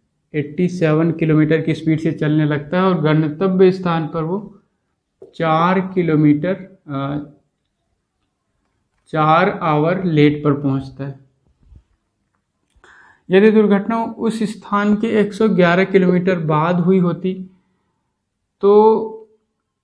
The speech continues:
गंतव्य स्थान पर केवल तीन घंटे देरी पर पहुंचता।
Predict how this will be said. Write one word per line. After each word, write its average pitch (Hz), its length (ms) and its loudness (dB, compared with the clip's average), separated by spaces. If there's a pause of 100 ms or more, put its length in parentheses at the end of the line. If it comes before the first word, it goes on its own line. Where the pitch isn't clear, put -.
गंतव्य 196 540 0
स्थान 196 340 -2
पर 202 120 0
केवल 202 340 2
तीन 208 720 0 (280)
घंटे 170 380 0
देरी 151 300 2
पर 151 160 -2
पहुंचता। 147 540 -6